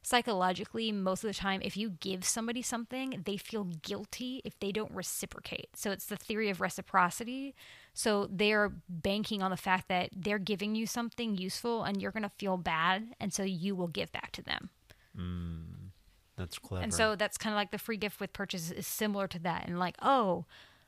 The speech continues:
Speaker 1: well, then I'll get a free
Speaker 2: Except
Speaker 1: gift."
Speaker 2: that's more of an incentive
Speaker 1: That's fair. That's
Speaker 2: as
Speaker 1: fair.
Speaker 2: opposed to
Speaker 1: Well, maybe similar in the
Speaker 2: guilt.
Speaker 1: sense of it's both
Speaker 2: S-,
Speaker 1: gifts, just different
Speaker 2: same,
Speaker 1: purposes.
Speaker 2: like,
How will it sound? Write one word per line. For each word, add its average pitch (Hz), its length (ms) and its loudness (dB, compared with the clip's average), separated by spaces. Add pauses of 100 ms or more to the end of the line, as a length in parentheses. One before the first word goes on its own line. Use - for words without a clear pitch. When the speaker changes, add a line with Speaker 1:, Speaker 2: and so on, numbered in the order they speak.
(120)
Speaker 1:
well, 214 140 8
then 208 140 6
I'll 202 120 8
get 220 120 4
a 208 60 4
free - 160 -2
Speaker 2:
Except 185 100 4
Speaker 1:
gift." 214 320 6
Speaker 2:
that's - 20 -4
more 92 180 0
of 82 120 -4
an 82 120 -4
incentive 92 680 0
Speaker 1:
That's 208 220 6
fair. 170 360 0
That's 190 180 -2
Speaker 2:
as - 120 2
Speaker 1:
fair. - 80 0
Speaker 2:
opposed 85 440 0
to 90 180 0
Speaker 1:
Well, 233 160 6
maybe 240 260 2
similar 285 300 0
in 233 60 4
the 214 40 4
Speaker 2:
guilt. 202 80 4
Speaker 1:
sense 214 240 2
of 196 120 0
it's - 260 0
both 214 320 4
Speaker 2:
S-, 185 80 2
Speaker 1:
gifts, 202 440 6
just 196 280 -2
different 196 280 2
Speaker 2:
same, 110 300 6
Speaker 1:
purposes. 101 100 2
Speaker 2:
like, 95 460 4